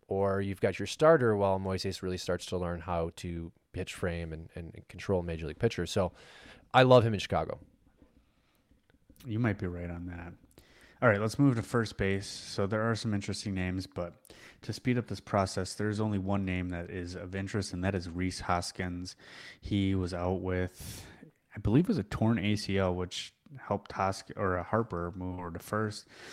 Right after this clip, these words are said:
Speaker 2: The latest news is, at least for this year, upcoming year, twenty twenty-four, the Phillies are planning to use Harper as their sole first baseman.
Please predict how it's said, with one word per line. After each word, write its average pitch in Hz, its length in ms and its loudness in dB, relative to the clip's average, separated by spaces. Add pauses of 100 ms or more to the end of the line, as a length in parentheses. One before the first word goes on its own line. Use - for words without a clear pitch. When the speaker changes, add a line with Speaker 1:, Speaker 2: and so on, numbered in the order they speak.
(380)
Speaker 2:
The 98 100 -2
latest 101 320 4
news 98 360 2
is, 90 500 -2 (420)
at 92 140 -2
least 131 180 0
for 107 140 2
this 110 240 2
year, 90 140 -2 (300)
upcoming 92 420 0
year, 87 120 0
twenty 92 300 -2
twenty-four, 90 640 -4 (640)
the 101 80 -4
Phillies 104 340 4
are 90 80 0
planning 90 340 -2
to 87 60 -4
use 85 160 -4
Harper 90 400 -2
as 87 440 0
their 85 180 -8
sole 92 320 -2
first 85 320 -6
baseman. 87 540 -6